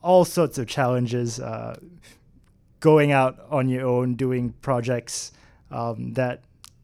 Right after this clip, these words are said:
people don't believe will succeed. Um, you know, you have to have a lot of faith in what you're doing. And I, I am a really strong believer, not only in Bitcoin, but, um, the people I work with as well. And, um,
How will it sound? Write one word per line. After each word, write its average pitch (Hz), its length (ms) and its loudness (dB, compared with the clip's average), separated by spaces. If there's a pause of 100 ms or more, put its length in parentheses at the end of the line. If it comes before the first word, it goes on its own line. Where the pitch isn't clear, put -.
(100)
people 139 320 -2
don't 127 360 2
believe 127 540 -2
will 135 320 -4
succeed. 165 640 -2 (380)
Um, 117 460 -4 (340)
you 143 120 -6
know, 131 80 0
you 135 180 2
have 151 220 4
to 165 60 2
have 135 100 2
a 127 40 2
lot 127 140 2
of 120 100 -2
faith 123 340 -2
in 120 100 -2
what 120 140 -4
you're 113 100 -6
doing. 120 420 -4 (400)
And 127 300 -2 (100)
I, 147 240 -10
I 156 160 6
am 156 100 4
a 139 80 0
really 131 200 2
strong 127 360 2
believer, 120 400 -2
not 123 220 0
only 120 240 -2
in 110 80 -4
Bitcoin, 120 560 -2
but, 113 240 -4 (320)
um, 120 340 -2
the 117 100 -6
people 139 260 -2
I 123 80 2
work 120 300 0
with 127 140 -2
as 107 160 -6
well. 117 340 -4 (400)
And, 123 720 -8
um, 120 380 -6